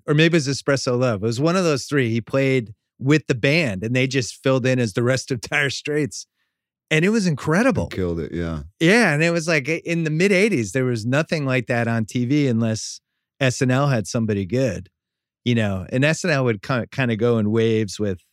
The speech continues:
Speaker 1: sometimes they'd have good years where they were on it.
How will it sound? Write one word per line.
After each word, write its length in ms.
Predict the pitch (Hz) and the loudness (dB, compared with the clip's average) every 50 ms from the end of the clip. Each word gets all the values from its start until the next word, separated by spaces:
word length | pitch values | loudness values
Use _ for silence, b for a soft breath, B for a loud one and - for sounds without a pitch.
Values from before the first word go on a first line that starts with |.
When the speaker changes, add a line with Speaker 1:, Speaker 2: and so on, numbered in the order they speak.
| _ _ _ _ _ _ _ _ | _ _ _ _ _ _ _ _
Speaker 1:
sometimes 540 | - - - 151 139 113 151 135 127 123 117 | -6 -2 0 0 0 0 0 -2 -2 -2 -2
they'd 180 | - 123 117 110 | 0 0 0 0
have 220 | 117 117 110 98 | 0 -2 -4 -2
good 180 | - 127 120 107 | -2 -2 0 0
years 360 | 123 123 120 117 117 95 - | 2 2 2 0 0 -2 -2
where 100 | 113 113 | -4 -2
they 140 | 110 113 110 | -2 -2 -2
were 100 | 110 107 | -2 -2
on 220 | 110 110 110 110 | -2 -2 -2 -2
it. 180 | 110 107 - | -4 -4 -6